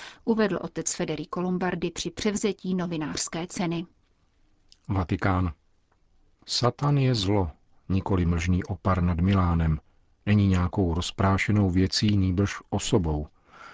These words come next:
Speaker 2: konstatoval papež František tuto středu v osmém pokračování pořadu italské katolické televize věnovanému modlitbě Páně.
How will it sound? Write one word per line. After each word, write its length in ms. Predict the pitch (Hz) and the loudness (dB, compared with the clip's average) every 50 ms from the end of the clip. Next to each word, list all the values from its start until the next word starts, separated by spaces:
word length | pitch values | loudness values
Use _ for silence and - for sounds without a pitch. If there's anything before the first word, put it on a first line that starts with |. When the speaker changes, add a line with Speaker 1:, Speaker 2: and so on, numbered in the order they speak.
| - - _ - | -20 -20 _ -2
Speaker 2:
konstatoval 600 | - 110 101 92 - - 87 - - 85 87 85 85 | 0 2 2 2 2 -2 -2 0 2 2 2 2 0
papež 300 | - - - 85 - - | 0 -2 -2 -2 -4 -2
František 540 | - 87 90 85 - 87 - - 85 - | 0 0 0 2 0 0 -2 -2 -4 -4
tuto 240 | - 98 - - 85 | -4 -4 -2 -2 -2
středu 360 | - - - - - 85 90 | -4 -4 -4 -2 0 0 0
v 100 | 80 - - | -2 -4 -6
osmém 360 | 101 - - - 92 90 87 | -6 -6 -2 0 2 2 2
pokračování 800 | - 95 - - 95 - - 110 95 98 98 95 98 98 98 95 | 0 -2 -2 -2 -2 -2 0 0 2 4 4 4 4 4 2 2
pořadu 380 | - - 98 92 90 82 92 - | 0 -2 0 0 0 0 -2 -4
italské 480 | - - - 87 87 - - - 87 82 | -4 -2 -2 0 0 -2 -2 -2 -4 -4
katolické 580 | - 85 80 - 85 85 82 - - 90 82 78 | -4 -4 -4 0 -2 0 -2 -2 -2 -2 -4 -2
televize 520 | - 87 87 90 85 90 85 82 92 85 - - - - - - - - | 0 0 0 2 2 2 2 2 0 0 -2 -4 -18 -20 -20 -20 -12 -2
věnovanému 600 | - 104 104 104 101 98 104 98 101 104 104 101 95 | 2 4 4 6 6 4 4 4 4 4 4 4 4
modlitbě 460 | 87 82 76 85 82 80 87 90 82 | 2 2 2 0 -2 0 0 -2 0
Páně. 400 | - 95 90 90 87 82 80 71 | 2 2 2 4 4 2 2 0